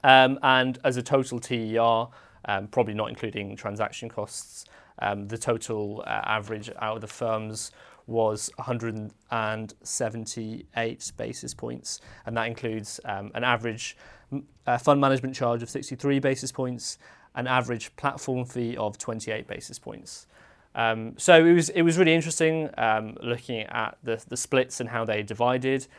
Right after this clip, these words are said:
Um, obviously, there was kind of a few patterns which emerged. Um, one of them was that often when the advisor would, would, um, have some cheap,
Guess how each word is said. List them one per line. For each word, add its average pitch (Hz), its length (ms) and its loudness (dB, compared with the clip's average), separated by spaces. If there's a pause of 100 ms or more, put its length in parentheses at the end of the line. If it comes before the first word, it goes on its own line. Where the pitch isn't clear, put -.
(320)
Um, 98 340 -6
obviously, 131 300 2
there 110 100 2
was 107 120 -4
kind 110 160 -6
of 101 80 -8
a 98 40 -10
few - 180 -10
patterns 123 540 -6
which - 180 -12
emerged. 120 520 -2 (400)
Um, 104 460 -6
one 147 200 8
of 135 60 4
them 120 160 0
was 113 220 -2
that 117 180 0 (880)
often 131 400 4
when 113 480 0
the 110 360 -6
advisor 113 560 2
would, 107 280 -6 (720)
would, 120 240 0
um, 110 220 2
have 110 220 0
some 110 200 -8
cheap, - 360 -4